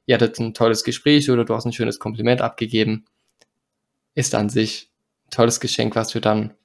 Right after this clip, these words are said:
ihr gegeben hast, ne? Egal, was passiert am Ende.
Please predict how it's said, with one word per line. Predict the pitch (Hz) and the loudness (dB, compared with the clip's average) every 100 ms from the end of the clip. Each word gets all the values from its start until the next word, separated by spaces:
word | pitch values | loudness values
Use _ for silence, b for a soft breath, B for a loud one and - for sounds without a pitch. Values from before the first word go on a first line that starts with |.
| - | -2
ihr | 127 | 0
gegeben | 120 110 117 110 104 | 0 -2 0 -2 -4
hast, | 107 101 - - | -8 -10 -10 -4
ne? | 110 135 | -2 -2
Egal, | 143 120 107 107 | -4 0 4 4
was | 107 | 4
passiert | - 104 - 113 | -6 -6 -4 -4
am | 110 110 | -6 -8
Ende. | 107 | -10